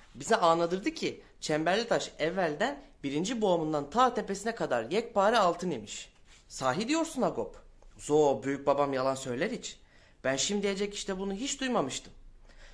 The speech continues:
"Senin ne duyduğun var ki hımbıl? Benim bildiğim Çemberli taş dibinden tepesine kadar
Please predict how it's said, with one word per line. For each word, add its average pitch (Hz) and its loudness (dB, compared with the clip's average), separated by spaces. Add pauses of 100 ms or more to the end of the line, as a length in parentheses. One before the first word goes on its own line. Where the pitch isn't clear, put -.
(120)
"Senin 196 0
ne 240 2
duyduğun 147 -2
var 170 0
ki 135 -8
hımbıl? 135 -4 (800)
Benim 220 2
bildiğim 208 -4 (180)
Çemberli 208 2
taş - -6
dibinden 180 -2
tepesine 180 -6
kadar 196 0